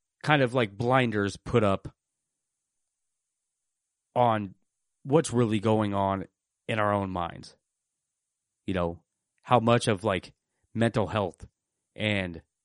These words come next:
mental awareness is not something that is regularly talked about and not promoted, like, to help. You know, you see commercials all the time for medicines and pills,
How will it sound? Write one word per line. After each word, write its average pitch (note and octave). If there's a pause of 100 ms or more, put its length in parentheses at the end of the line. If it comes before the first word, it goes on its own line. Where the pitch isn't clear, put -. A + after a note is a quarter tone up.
(720)
mental A2+
awareness F#2+
is G2
not G#2
something F2+
that F2
is F#2+
regularly F#2
talked F2+
about E2+ (1400)
and A2+
not G#2
promoted, G2 (320)
like, F#2+ (800)
to G#2
help. F2+ (760)
You F#2+
know, F2 (120)
you G#2
see A2+
commercials G2+
all G2
the F#2+
time G#2+ (480)
for F#2
medicines G2 (420)
and F#2+
pills, F#2